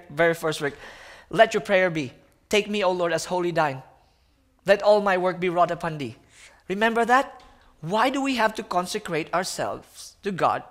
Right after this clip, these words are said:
in the morning? Listen, all who consecrate body, soul, and spirit to God's service will be constantly receiving what? How type of receiving? Constantly. You know what constant means?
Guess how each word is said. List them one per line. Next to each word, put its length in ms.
in 100
the 80
morning? 540
Listen, 440
all 220
who 120
consecrate 760
body, 300
soul, 320
and 140
spirit 540
to 80
God's 320
service 560
will 180
be 220
constantly 840
receiving 880
what? 420
How 200
type 280
of 100
receiving? 540
Constantly. 1120
You 120
know 420
what 320
constant 600
means? 480